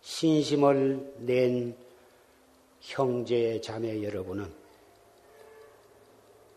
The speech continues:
기회를 받아야 합니다.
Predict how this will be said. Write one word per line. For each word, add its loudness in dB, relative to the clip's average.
기회를 4
받아야 -2
합니다. -14